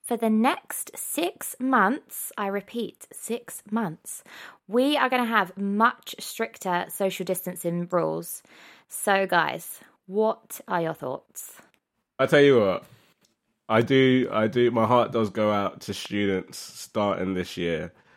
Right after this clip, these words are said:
Speaker 2: I mean, yeah, that's a,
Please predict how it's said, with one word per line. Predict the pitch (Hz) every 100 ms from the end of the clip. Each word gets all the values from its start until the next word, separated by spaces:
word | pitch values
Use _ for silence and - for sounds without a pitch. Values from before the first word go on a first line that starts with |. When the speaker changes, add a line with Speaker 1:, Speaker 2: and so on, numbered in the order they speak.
| _ _ _
Speaker 2:
I | 98
mean, | 98 92 90 90 85 - - _
yeah, | - 92 82 80 80
that's | 87 101 113
a, | 98 92